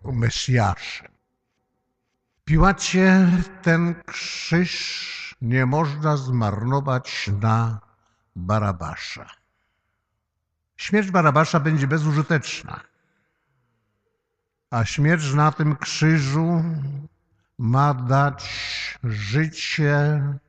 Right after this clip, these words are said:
Barabaszom wszystkich wieków i pokoleń. To, że Barabasz jest zbrodniarzem,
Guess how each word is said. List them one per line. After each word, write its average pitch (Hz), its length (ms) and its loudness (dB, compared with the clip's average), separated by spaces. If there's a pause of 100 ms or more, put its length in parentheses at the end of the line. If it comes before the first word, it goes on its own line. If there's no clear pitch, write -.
(480)
Barabaszom 131 920 2
wszystkich 127 840 -2
wieków 135 580 0 (140)
i 151 160 0
pokoleń. 123 840 0 (1800)
To, 208 120 2
że 185 140 4
Barabasz 156 460 2
jest 147 160 4
zbrodniarzem, 135 1000 -2